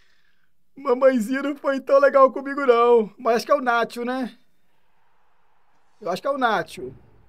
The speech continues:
Acho que tem até uma ficha legal, tá? Se eu não tiver enganado. É, o Nacho. Nacho Fernandes.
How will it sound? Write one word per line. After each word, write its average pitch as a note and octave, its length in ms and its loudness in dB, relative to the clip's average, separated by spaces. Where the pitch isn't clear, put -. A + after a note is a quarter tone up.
Acho - 80 -20
que A3 80 -14
tem A3+ 120 -8
até A3 140 -8
uma B3 60 -6
ficha A#3+ 180 -6
legal, F#3 400 -2
tá? D#3+ 140 -8
Se E3+ 80 -14
eu - 0 -
não E3 60 -14
tiver F3+ 180 -10
enganado. D3+ 520 -10
É, D3 160 -10
o D3 60 -12
Nacho. D#3 500 -12
Nacho F3+ 460 -12
Fernandes. D3+ 920 -12